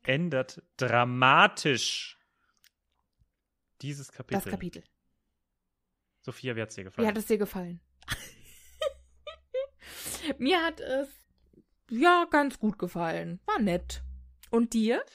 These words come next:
Speaker 1: Ja, war, mm, äh, äh, rea-, ja, also es ist von der Länge her gar nicht so lang ge-, äh, so kurz gewesen, aber es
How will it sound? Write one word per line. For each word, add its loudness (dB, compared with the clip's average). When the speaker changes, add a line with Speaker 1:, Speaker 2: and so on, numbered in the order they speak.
Speaker 1:
Ja, 2
war, 0
mm, -12
äh, -4
äh, -8
rea-, -4
ja, -10
also -2
es -10
ist -12
von -8
der -2
Länge -2
her -2
gar -4
nicht -10
so -4
lang -4
ge-, -8
äh, -4
so -6
kurz -6
gewesen, -10
aber -4
es -8